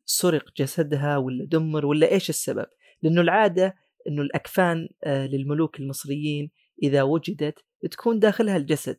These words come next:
مو إنه يكون الجسد مختفي. فكانت هذه، آه، حادثة جدا غريبة. طبعا الحقيقة لم تكشف إلا بعدها بقرن كامل، وقتها اكتشف عالم مصري جسدها.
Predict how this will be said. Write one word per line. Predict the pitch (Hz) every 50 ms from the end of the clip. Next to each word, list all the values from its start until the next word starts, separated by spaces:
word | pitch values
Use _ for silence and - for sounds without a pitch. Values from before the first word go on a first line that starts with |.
| _ -
مو | 151 165 175
إنه | 180 175
يكون | 160 - - 160 143
الجسد | 143 135 139 - 139 - -
مختفي. | 131 - - - 151 - - - - - _ _ _ _ _ _ _
فكانت | - 180 175 - 214 208 202 190 - -
هذه، | 170 180 170 160 165 165 165 160 - _ _ _ _ _ _ _ _ -
آه، | 143
حادثة | 139 - - 175 170 160 151 - - 147 143 -
جدا | 165 151 - 165 135
غريبة. | 131 127 127 127 - - - - - 160 - _ _ _ _ _ _ _ -
طبعا | 226 202 214 220 220
الحقيقة | 214 - - - - 269 262 247 - 165
لم | 147 151 147 147
تكشف | - 202 175 - - - 139 139 - - - - - 190
إلا | 208 190 170 139 135
بعدها | 143 165 147 151 143 143 131 135 135
بقرن | 135 - 147 - - 156 147 139 131
كامل، | - - 175 160 131 131 131 127 - _ _ _ _ _ _ _ _ _
وقتها | - 170 196 - - - 202 190 202 208 196
اكتشف | - - - 180 - - 151 - - 131
عالم | 143 151 147 139 143 135 143
مصري | 160 170 - - 180 185 185 175
جسدها. | 143 156 - - 156 135 156 151 135 -